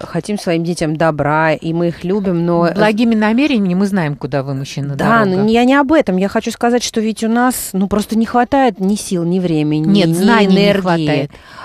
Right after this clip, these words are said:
Speaker 1: Эти, ну, даже как бы в, в это по-, в эти знания погружаться, да, потому что это же не инструкция к телевизору, которую один раз прочел и знаешь, где какую
Speaker 2: Конечно,
Speaker 1: кнопку нажать.
Speaker 2: да.
Speaker 1: Это каждый раз нужно включать какие-то новые,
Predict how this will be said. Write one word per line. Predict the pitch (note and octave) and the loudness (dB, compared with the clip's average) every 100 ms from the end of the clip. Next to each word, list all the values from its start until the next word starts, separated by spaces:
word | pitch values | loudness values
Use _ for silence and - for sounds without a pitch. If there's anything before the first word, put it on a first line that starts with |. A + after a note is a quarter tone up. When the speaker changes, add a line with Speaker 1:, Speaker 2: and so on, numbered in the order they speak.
| - | -4
Speaker 1:
Эти, | - F#3 G#3 - | -2 -2 -4 -2
ну, | F#3+ | -2
даже | E3+ E3+ D#3 E3+ - | 2 2 0 -4 -6
как | E3 | -6
бы | E3 | -2
в, | E3+ F#3+ | -2 -2
в | F3 | -2
это | G#3 F#3+ | -2 0
по-, | G#3+ - | -4 -4
в | G3 | -2
эти | G#3 | -2
знания | G#3 G3+ F3+ F#3 | 0 0 0 0
погружаться, | F#3+ F#3+ C4 C4 C#4+ D#3 - C3 | -2 -2 0 2 2 2 -4 -6
да, | F3 G#3 | 0 0
потому | G#3+ D#3 E3 F3 | 0 -2 -2 -2
что | - | -4
это | F3+ | -4
же | G3+ | -2
не | G#3+ | -2
инструкция | G#3+ C#4+ C4 F3+ | -2 -4 -4 -6
к | |
телевизору, | - F3 F#3 D#3 C#3 | -4 -4 -4 -4 -4
которую | D3 C#3 D3+ | -6 -2 -2
один | D#3 E3+ | 0 -2
раз | F3 | -2
прочел | - A#3+ - F4+ | -2 -2 0 0
и | A3+ | 0
знаешь, | G3+ F3 | 0 -2
где | D#3+ D#3+ | -2 -2
какую | F3 G3 | 0 2
Speaker 2:
Конечно, | E3 F3+ | 2 0
Speaker 1:
кнопку | D3 C3 | -2 -4
нажать. | D3 D3 C#3 F3+ | -4 -4 -2 -4
Speaker 2:
да. | E3+ | -4
Speaker 1:
Это | F3+ | -2
каждый | C#4 D#4+ B3+ | 2 2 4
раз | A#3+ A#3+ B3 | 2 2 0
нужно | A#3 A#3+ A3 | 0 0 -2
включать | - G3 A#3 A#3+ | -4 -4 0 0
какие-то | - F3+ G#3 - | 0 -2 -4 -2
новые, | F#3 G3+ G3+ F#3+ E3+ | 0 0 0 0 0